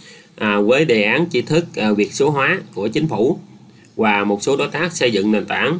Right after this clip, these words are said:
với mục tiêu là thu thập, à, lựa chọn, à, chia sẻ, cung cấp cho học sinh, à, giáo viên, à, trong ngành,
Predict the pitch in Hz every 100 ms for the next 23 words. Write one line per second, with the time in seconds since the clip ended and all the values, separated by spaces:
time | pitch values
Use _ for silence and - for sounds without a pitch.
0 | - 117 143 107 - 120 113 107 98 101
1 | - - 113 101 95 - 101 92 98 101
2 | 95 101 107 - - 95 92 117 107 85
3 | 113 170 - - - - 135 120 156 160
4 | 127 104 - 135 127 - - - 95 98
5 | 123 127 113 113 110 110 113 107 101